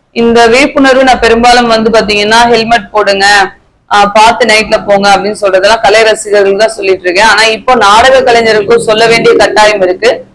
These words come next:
ஒவ்வொரு டீமுக்கும் வேன் அரேஞ்ச் பண்ணியிருக்கோம். அந்த வேன்ல எல்லாருமே ரெகுலரா போயிட்டு தான் இருக்காங்க. ஆனா ஒரு சில நடிகர்கள் பாத்தீங்கன்னு வச்சுக்கோங்களேன், ஆ, "நாங்க நேராவே ஊர் உள்ள வந்துடுறோம்" அப்படின்னு சொல்லிட்டு டூ வீலர்ல வரோம் அப்படின்னு சொல்லி சொல்றீங்க.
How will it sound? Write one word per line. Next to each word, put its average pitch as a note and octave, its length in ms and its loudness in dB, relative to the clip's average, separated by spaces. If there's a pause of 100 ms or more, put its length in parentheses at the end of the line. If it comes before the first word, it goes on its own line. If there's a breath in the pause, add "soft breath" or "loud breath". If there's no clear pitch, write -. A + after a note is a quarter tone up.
(220)
ஒவ்வொரு C4+ 320 4
டீமுக்கும் C#4 460 0
வேன் A#3+ 360 2
அரேஞ்ச் A#3 300 2 (100)
பண்ணியிருக்கோம். G#3 520 0
அந்த A3 300 0
வேன்ல C4+ 500 0 (240)
எல்லாருமே B3 380 2
ரெகுலரா B3 400 2 (100)
போயிட்டு B3 300 2
தான் B3 140 4
இருக்காங்க. G#3+ 580 2 (340 soft breath)
ஆனா C4 280 2
ஒரு B3+ 240 2
சில C#4 200 2
நடிகர்கள் B3+ 560 2
பாத்தீங்கன்னு A3 480 -2
வச்சுக்கோங்களேன், G3+ 580 -4 (400)
ஆ, G#3+ 140 2
"நாங்க A3 300 0
நேராவே B3 600 2
ஊர் B3+ 100 4
உள்ள A#3 180 2
வந்துடுறோம்" G#3 400 2
அப்படின்னு G3+ 180 -2
சொல்லிட்டு G3+ 440 -6
டூ C4 200 0
வீலர்ல G#3 360 2
வரோம் F#3+ 300 2
அப்படின்னு F#3 160 -2
சொல்லி F#3 320 -2
சொல்றீங்க. F3 360 0